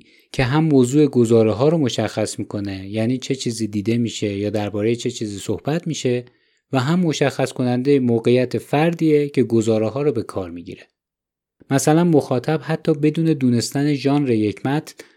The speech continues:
به راحتی متوجه جدی یا طنز بودن اون می‌شه.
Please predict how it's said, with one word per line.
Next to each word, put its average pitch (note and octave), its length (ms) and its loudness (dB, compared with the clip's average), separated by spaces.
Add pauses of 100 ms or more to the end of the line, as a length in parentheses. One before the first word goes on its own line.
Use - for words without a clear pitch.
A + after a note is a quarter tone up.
(120)
به C#3 140 6
راحتی D3+ 460 2
متوجه C#3 640 2
جدی B2 440 2
یا D#3 240 2
طنز A2 400 -2
بودن C3 340 0
اون A#2+ 160 -2
می‌شه. - 380 -12